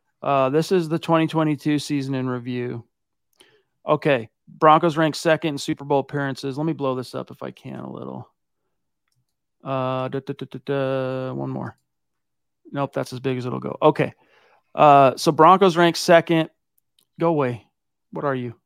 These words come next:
You go away. No, that's not what I wanted to do. Stand by.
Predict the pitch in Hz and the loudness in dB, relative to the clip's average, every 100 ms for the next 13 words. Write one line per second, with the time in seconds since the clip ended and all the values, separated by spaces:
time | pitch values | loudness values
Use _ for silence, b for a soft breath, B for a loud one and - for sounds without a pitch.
0 | _ _ _ _ _ _ 147 165 175 165 | _ _ _ _ _ _ -10 -8 -6 -8
1 | 156 147 135 131 - _ _ _ _ - | -6 -4 -4 -6 -12 _ _ _ _ -20
2 | 170 - 233 226 208 190 202 190 180 175 | -6 2 6 8 6 6 2 4 6 6
3 | 170 165 147 156 139 - _ - - 175 | 4 2 0 0 0 -6 _ -20 -2 0
4 | 170 139 131 | 4 4 4